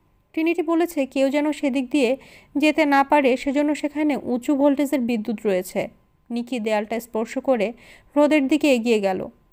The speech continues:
টলটলে হ্রদের পানিতে দেয়ালটা ডুবে রয়েছে।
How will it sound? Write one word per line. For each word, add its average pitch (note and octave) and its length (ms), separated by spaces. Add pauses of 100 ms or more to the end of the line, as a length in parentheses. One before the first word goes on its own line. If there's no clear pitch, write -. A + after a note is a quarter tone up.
(140)
টলটলে B3 460
হ্রদের A#3+ 360
পানিতে A#3+ 380
দেয়ালটা A3+ 400
ডুবে A3 280
রয়েছে। G3+ 480